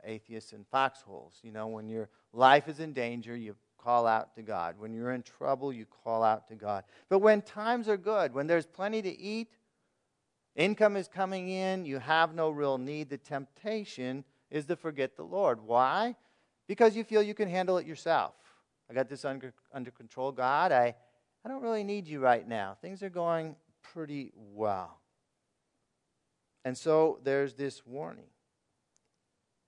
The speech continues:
a warning to not forget the Lord, even when things are going good, because we need him all the time. Every good thing that we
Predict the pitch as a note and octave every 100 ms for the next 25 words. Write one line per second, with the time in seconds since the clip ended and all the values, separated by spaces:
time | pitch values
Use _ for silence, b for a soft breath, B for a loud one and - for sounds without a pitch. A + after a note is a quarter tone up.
0 | _ A#2 A#2+ C3+ E3+ D3+ B2 A#2+ B2 B2
1 | _ _ _ _ _ _ _ _ - C#3
2 | B2 B2+ B2+ A#2+ - - A#2 A2 A2+ -
3 | - G#2+ G#2+ F#2 E2+ _ _ _ _ _
4 | _ - D3 D3 D3+ C3 A#2 A#2+ A#2 A2
5 | A2 G#2+ G#2+ G#2 G#2 A2 G2+ B2 - D3+
6 | C#3 C#3 C3 C#3+ E3 D#3 A2+ A2 G#2+ _
7 | _ _ _ G#2+ A2+ A2+ A2+ - G2+ G2+
8 | F#2+ - G#2+ G#2 F2 F2+ _ _ _ _
9 | _ _ _ _ D3+ D#3+ E3+ D3+ D3+ C#3+
10 | - C3+ C3 B2 A2 A#2